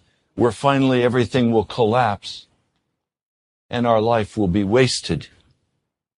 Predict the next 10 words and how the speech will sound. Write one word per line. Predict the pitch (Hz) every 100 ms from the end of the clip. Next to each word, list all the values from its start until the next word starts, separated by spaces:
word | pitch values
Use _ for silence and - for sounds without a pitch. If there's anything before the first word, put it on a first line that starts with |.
| _
and | 117 107 -
unused. | 131 120 110 117 90 71 - - - _ _ _ _ _ _ _ _ _ _ _ _ _ _ _ _ _ -
What | 160
is | 208 180
the | 156 143
first, | - 156 170 - - - - _ _ _ _ _ _ _ _ _ _ _ _ _ _ _ _ _ _
the | 131
first | - 175 196 185 127
great | 113 156 160 - -
temptation, | - 139 123 - 135 113 - - 85 80